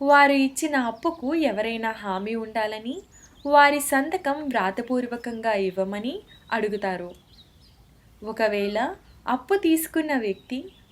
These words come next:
వడ్డీతో సహా డబ్బులు చెల్లించలేకపోతే, హామీగా ఉన్న వ్యక్తిదే ఆ బాధ్యత. ఇర్మియా ప్రవక్త కాలంలో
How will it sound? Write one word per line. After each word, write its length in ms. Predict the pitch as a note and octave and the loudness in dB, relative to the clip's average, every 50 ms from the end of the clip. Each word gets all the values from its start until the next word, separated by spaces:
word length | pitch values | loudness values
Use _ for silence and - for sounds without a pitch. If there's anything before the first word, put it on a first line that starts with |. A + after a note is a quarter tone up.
| _ G#3 | _ 2
వడ్డీతో 560 | G#3+ G#3+ A3 G#3+ A#3+ D4 D#4+ D#4+ E4 E4+ E4+ | 2 2 2 4 0 0 0 0 0 -2 -2
సహా 420 | E4+ - D4 C4+ C4+ C4 C4+ C4+ | 0 0 0 0 0 0 0 0
డబ్బులు 440 | C4 A3+ G#3+ G3+ G3 F#3+ G3+ A3+ A3+ | 0 0 -4 -4 -4 -4 -6 -6 -6
చెల్లించలేకపోతే, 1400 | A#3+ A#3 - - F#3+ F#3 F#3+ G#3 A3 A3 - A#3 A3 G3+ G3 G3 - G3 - F#3+ F3+ F#3 F#3 - A#3 C#4+ F#4 F#4+ - - _ _ - - _ - | -8 -10 -8 -8 -6 -6 -6 -8 -10 -10 -10 -8 -6 -6 -8 -8 -10 -8 -8 -8 -8 -8 -8 -8 -10 -10 -10 -12 -16 -20 _ _ -20 -20 _ -4
హామీగా 580 | C#4 C#4 C4 C#4 D4 D#4 E4 E4 D#4 D#4 D#4 | 0 2 2 2 2 2 -2 -2 0 2 2
ఉన్న 280 | D4 C#4 B3 A#3 A#3 A3 | 2 2 0 -2 -2 -4
వ్యక్తిదే 600 | G#3 F#3+ F#3+ F#3+ - - A3+ G3+ A3+ B3 D#4 G4+ - - _ - A3 | -2 -4 -4 -6 -6 -10 -8 -6 -6 -6 -6 -6 -10 -14 _ -6 -2
ఆ 120 | A3+ G#3+ | -2 -2
బాధ్యత. 600 | F#3+ F3+ F#3+ F3+ F3+ F3+ G3 F#3+ F#3+ - F#3+ F#3 - _ - - _ _ _ _ _ _ _ _ - - _ _ _ _ _ - - _ _ _ _ _ _ _ - | 0 0 -2 -2 -2 -4 -6 -8 -6 -6 -12 -12 -14 _ -20 -20 _ _ _ _ _ _ _ _ -20 -20 _ _ _ _ _ -20 -20 _ _ _ _ _ _ _ 2
ఇర్మియా 460 | B3+ C4 C#4+ D4 D4+ D4+ D4+ D4 C#4+ | 2 2 4 2 0 4 4 4 4
ప్రవక్త 460 | C#4+ - A3+ G3+ G3 G#3+ G#3 - A3+ | 4 2 -2 0 -2 -2 -2 -4 -6
కాలంలో 680 | G#3+ - G3 F3+ F3 F#3 F#3+ F#3+ G3+ G#3 B3 D#4 F#4+ | -4 -2 -2 -2 0 -2 -2 -4 -4 -4 -4 -4 -6